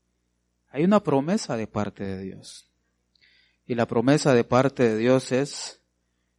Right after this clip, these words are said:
"Yo soy Jehová, tu sanador.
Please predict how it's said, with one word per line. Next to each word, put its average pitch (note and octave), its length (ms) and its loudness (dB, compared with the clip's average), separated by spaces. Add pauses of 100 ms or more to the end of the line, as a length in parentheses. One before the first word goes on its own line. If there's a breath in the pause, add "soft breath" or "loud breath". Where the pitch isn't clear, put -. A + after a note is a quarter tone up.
(140)
"Yo C3 460 0
soy B2+ 540 -4
Jehová, A2+ 800 -8 (680)
tu A#2 160 -14
sanador. F2+ 540 -16